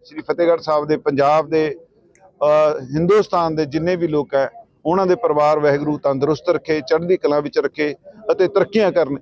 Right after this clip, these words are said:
ਇਹੀ ਅਸੀਂ ਸਾਰਿਆਂ ਨੇ ਅਰਦਾਸ ਕੀਤੀ ਹੈ। ਇਹੀ ਲੋਹੜੀ ਦਾ ਤਿਉਹਾਰ ਹੈ। ਸਾਰਿਆਂ ਦਾ ਧੰਨਵਾਦ, ਬਹੁਤ-ਬਹੁਤ ਸ਼ੁਕਰੀਆ। ਵਾਹਿਗੁਰੂ ਜੀ ਕਾ ਖਾਲਸਾ, ਵਾਹਿਗੁਰੂ ਜੀ ਕੀ ਫਤਿਹ। ਅਹ, ਸਭ ਤੋਂ ਪਹਿਲਾਂ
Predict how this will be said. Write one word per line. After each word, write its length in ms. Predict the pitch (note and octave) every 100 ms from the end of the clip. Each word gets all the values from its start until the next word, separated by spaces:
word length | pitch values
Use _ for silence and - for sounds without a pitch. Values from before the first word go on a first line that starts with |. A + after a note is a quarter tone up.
| -
ਇਹੀ 240 | F#3+ G3
ਅਸੀਂ 240 | F3 D#3+ C#3
ਸਾਰਿਆਂ 280 | D3 D3+
ਨੇ 80 | D#3
ਅਰਦਾਸ 320 | C#3 B2+ B2+
ਕੀਤੀ 340 | - C#3+ D3 D3
ਹੈ। 80 | C#3+ - - -
ਇਹੀ 200 | F#3 G3+
ਲੋਹੜੀ 240 | E3 E3
ਦਾ 120 | D3+ C#3
ਤਿਉਹਾਰ 360 | C3+ B2+ C3+
ਹੈ। 100 | C3+ - _
ਸਾਰਿਆਂ 360 | - F3 G3 F3+
ਦਾ 100 | D#3+
ਧੰਨਵਾਦ, 520 | D3+ B2+ C3 C#3 C3+ _ _ _
ਬਹੁਤ-ਬਹੁਤ 460 | E3 A3 G#3+ E3 D3
ਸ਼ੁਕਰੀਆ। 400 | D3 D3+ D#3 C#3+
ਵਾਹਿਗੁਰੂ 380 | D3 F3+ E3
ਜੀ 120 | C#3 C3
ਕਾ 160 | C#3+
ਖਾਲਸਾ, 500 | - B2+ B2+ D3+ E3+ F3+ - -
ਵਾਹਿਗੁਰੂ 380 | F#3 G#3 F3 D#3+
ਜੀ 140 | D3
ਕੀ 160 | - B2
ਫਤਿਹ। 500 | B2 - - - -
ਅਹ, 460 | _ - B2 C3+
ਸਭ 240 | B2 C#3+ C3+
ਤੋਂ 140 | D#3+
ਪਹਿਲਾਂ 460 | C#3+ D#3 D#3+ D#3